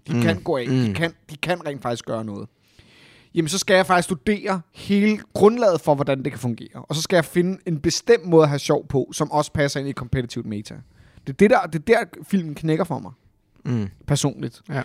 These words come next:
Speaker 1: Men der er jo nogen, der er vildt, der elsker det der med at, at blive bedre og bedre og bedre. Og, og jeg kan mærke det for eksempel, så var vi, det var før corona faktisk, men så var vi en gruppe mennesker, der spillede StarCraft,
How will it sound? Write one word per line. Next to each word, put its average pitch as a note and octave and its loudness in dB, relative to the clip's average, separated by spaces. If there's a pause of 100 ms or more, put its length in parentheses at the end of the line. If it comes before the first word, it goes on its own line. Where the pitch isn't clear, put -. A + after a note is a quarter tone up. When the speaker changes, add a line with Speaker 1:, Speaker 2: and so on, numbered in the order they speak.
(220)
Speaker 1:
Men D#3+ 0
der E3 8
er D3 8
jo D3+ 6
nogen, D3+ 2
der - 6
er F#3+ 2
vildt, G#3 -4
der D#3+ -2 (100)
elsker B3+ 2
det G#3+ 0
der E3 4
med C#3 0
at, A#2+ 2 (520)
at C#3 0
blive D3+ 0
bedre C#3 4
og C#3 2
bedre B2 2
og B2 -2
bedre. A#2 -2
Og, D3 -4 (120)
og E3 2
jeg D#3 2
kan E3 -4
mærke E3 -2
det G3 -10
for F#3 -2
eksempel, D#3+ -6
så F#3 -2
var E3+ 4
vi, D#3+ -2 (400)
det D3+ 2
var C#3+ 4
før C#3+ 0
corona D3 -2
faktisk, A#2+ -2
men C#3 -6
så E3 2
var D#3 4
vi D3 2
en C3+ -4
gruppe B2+ 0
mennesker, C3 -4
der C#3+ -4
spillede A#2+ -6
StarCraft, E3+ -2